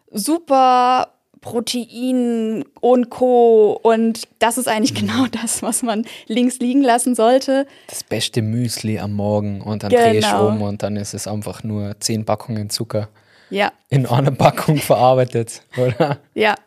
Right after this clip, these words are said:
Speaker 1: so Fitness und also
Speaker 2: Mhm.
Speaker 1: all diese Begriffe, das ist alles sehr viel Marketing.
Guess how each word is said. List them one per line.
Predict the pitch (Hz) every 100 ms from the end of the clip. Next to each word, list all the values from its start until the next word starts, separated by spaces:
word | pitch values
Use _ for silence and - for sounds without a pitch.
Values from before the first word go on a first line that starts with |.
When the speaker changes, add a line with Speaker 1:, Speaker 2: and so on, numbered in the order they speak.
| _ _
Speaker 1:
so | - 220 220
Fitness | - - 285 269 240 233 233 -
und | 220 220 -
also | - 214 220
Speaker 2:
Mhm. | 214
Speaker 1:
all | 226 262
diese | 240 226 226
Begriffe, | 214 - 247 247 202 202
das | 247 226
ist | -
alles | 190 196 214 - _ _ _
sehr | - 226
viel | 247
Marketing. | 214 254 277 285 285 285